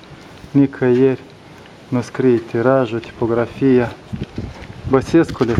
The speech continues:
ții cu mafia? Ia uite, e ud aici încă. Cleiul încă-i ud.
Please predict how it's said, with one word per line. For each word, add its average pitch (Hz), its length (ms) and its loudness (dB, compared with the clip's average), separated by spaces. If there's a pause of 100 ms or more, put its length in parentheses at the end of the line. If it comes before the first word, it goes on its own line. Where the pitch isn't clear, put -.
ții 151 140 -2
cu 151 120 -2
mafia? 156 560 0
Ia 143 80 2
uite, 120 200 0
e - 20 0
ud 127 260 2
aici 110 160 -2 (120)
încă. 95 240 -10 (760)
Cleiul 131 280 2
încă-i 120 260 -2
ud. 120 240 0